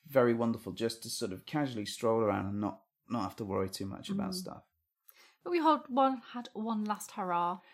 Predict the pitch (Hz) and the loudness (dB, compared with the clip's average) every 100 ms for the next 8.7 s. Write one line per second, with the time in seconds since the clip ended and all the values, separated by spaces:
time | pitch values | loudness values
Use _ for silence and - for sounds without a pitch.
0 | - 175 185 226 220 175 139 120 113 110 | -6 4 4 6 4 4 4 6 4 4
1 | 107 101 - 101 95 87 - 302 277 262 | 2 0 0 4 6 8 8 8 6 6
2 | 269 277 277 294 - 117 113 113 113 - | 2 0 -4 -6 4 8 8 6 2 -6
3 | _ _ _ _ - 120 120 123 - _ | _ _ _ _ 2 4 6 4 0 _
4 | - 139 147 131 - 156 - 151 165 165 | 0 2 2 0 -2 -6 0 4 6 8
5 | 147 151 131 123 123 113 110 117 107 - | 6 2 0 2 6 4 4 2 2 2
6 | 107 107 107 104 - - _ - 107 104 | 4 6 6 4 0 -20 _ 2 4 4
7 | 107 110 104 - 110 - 117 123 123 127 | 6 6 4 2 2 2 4 4 2 2
8 | 143 147 120 113 110 107 107 | 4 6 6 4 4 2 0